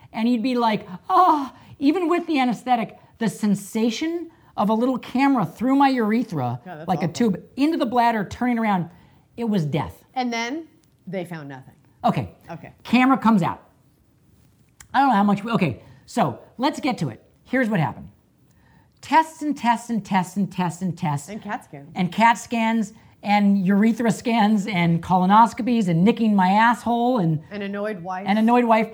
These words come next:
Speaker 1: and losing weight and malnourishment and not knowing what the fuck was going on. I finally said,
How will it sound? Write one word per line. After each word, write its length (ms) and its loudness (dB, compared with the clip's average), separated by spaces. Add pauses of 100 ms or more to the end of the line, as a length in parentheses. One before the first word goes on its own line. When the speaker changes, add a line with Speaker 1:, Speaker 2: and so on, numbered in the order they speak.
Speaker 1:
and 220 2
losing 380 4
weight 300 -2
and 200 0
malnourishment 840 2
and 200 -4
not 220 2
knowing 220 0
what 120 -2
the 60 -8
fuck 280 -2
was 140 -4
going 280 0
on. 400 2 (520)
I 160 4
finally 480 2
said, 460 0